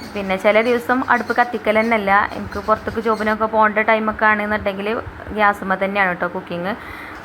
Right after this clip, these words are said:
അത് വീട്ടിൽ ഒരു ദിവസം നിൽക്കുകയാണെന്നുണ്ടെങ്കിൽ വിറകടുപ്പുമ്മൽ അതാണ് മുതലാക്കും ചെയ്യും.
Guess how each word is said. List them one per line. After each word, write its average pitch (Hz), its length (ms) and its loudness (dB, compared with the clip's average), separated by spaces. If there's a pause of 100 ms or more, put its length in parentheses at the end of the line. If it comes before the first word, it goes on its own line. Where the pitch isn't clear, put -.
(120)
അത് 196 120 4 (100)
വീട്ടിൽ 220 360 2 (120)
ഒരു 254 160 0
ദിവസം 247 280 0
നിൽക്കുകയാണെന്നുണ്ടെങ്കിൽ 226 760 0 (460)
വിറകടുപ്പുമ്മൽ 208 640 2
അതാണ് 202 240 2
മുതലാക്കും 190 540 2
ചെയ്യും. 185 260 -4